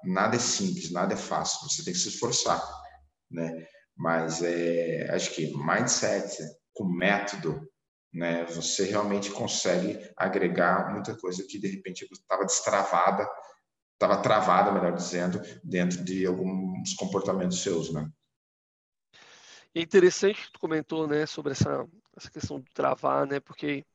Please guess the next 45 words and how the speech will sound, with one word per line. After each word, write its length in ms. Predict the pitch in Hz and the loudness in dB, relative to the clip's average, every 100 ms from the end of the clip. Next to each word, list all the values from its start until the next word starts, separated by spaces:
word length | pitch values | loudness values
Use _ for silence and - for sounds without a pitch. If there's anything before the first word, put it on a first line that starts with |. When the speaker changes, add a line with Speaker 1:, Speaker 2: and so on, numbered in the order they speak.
| _ - _ - - _ - | _ -20 _ -20 -20 _ -8
Speaker 2:
a 80 | 151 | -8
gente 220 | 175 190 | 0 6
ouve 300 | 190 208 190 | 6 6 -2
muito, 580 | 165 160 208 - 175 123 _ _ | -4 -6 -8 -10 -12 -12 _ _
e 60 | 135 | -4
aí 80 | 135 | -4
eu 80 | |
queria 260 | - 151 143 | -4 -4 -4
um 60 | 131 | -4
pouco 240 | 143 - | -10 -8
da 100 | 131 | -8
tua 180 | - 147 | -8 -10
opinião, 460 | - 127 135 156 | -10 -6 -4 -2
é 160 | 139 123 - _ _ _ _ _ - | -2 -4 -8 _ _ _ _ _ -2
que 80 | 156 | 2
a 60 | |
liderança, 680 | 156 160 160 151 160 175 - | 2 2 4 6 6 4 -2
ser 220 | - 160 | -4 -4
um 140 | 139 135 | -4 -6
líder, 420 | 127 156 131 127 | -8 -8 -6 -6
ser 140 | - | -6
um 160 | 143 131 | -10 -10
grande 320 | 123 143 139 | -6 -6 -6
gestor, 540 | 160 - - 139 143 170 - _ _ _ _ - | -8 -10 -8 -4 -4 -4 -14 _ _ _ _ 0
ele 160 | 151 | 6
é 20 | |
algo 300 | 165 165 156 | 6 6 2
ina-, 320 | 165 165 131 - _ _ _ 196 | -2 4 4 2 _ _ _ 2
inato. 500 | 190 151 - - - - | 4 4 2 -12 -18 -12
Ou 120 | 139 | -8
seja, 220 | 147 127 | -8 -6
o 40 | |
cara 220 | - 160 160 | 4 6 8
nasce 400 | 156 196 - - | 6 6 4 0
com 160 | 175 | -4
isso, 320 | 185 233 - | -4 -4 -4
ou 80 | 208 | -6
senão 320 | 190 196 196 | -4 0 2
ele 80 | 190 | 4
não 160 | 190 196 | 2 2
pode 300 | 190 180 - | 6 4 4
ser 100 | 170 | -4
um 80 | 151 | -2
grande 320 | 156 151 143 | -2 -2 -6
líder. 320 | 135 - | -10 -12